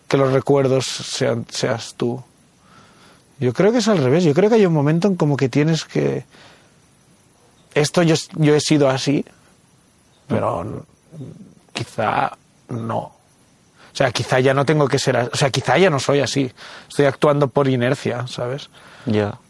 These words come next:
Speaker 1: O quizá esto que sucedió, quizá no pasó así.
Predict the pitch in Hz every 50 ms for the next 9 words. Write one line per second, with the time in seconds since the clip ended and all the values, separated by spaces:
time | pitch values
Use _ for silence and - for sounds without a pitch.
0 | _ _ _ - - _ - 143 123 117 - - 139 127 - - 131 135 143 160
1 | 175 190 185 170 - - _ _ _ - 143 - - 180 175 160 - 160 139 -
2 | 151 127 117 113 113 120 143 170 208 247 _ _ _ _ _ _ _ _ _ _
3 | _ _ _ _ _ _ _ _ _ _ _ _ _ _ _ _ _ _ _ _
4 | _ - - - 139 - - - 185 214 254 269 208 - 117 107 - - - 110
5 | - - - - - - - - 123 120 - -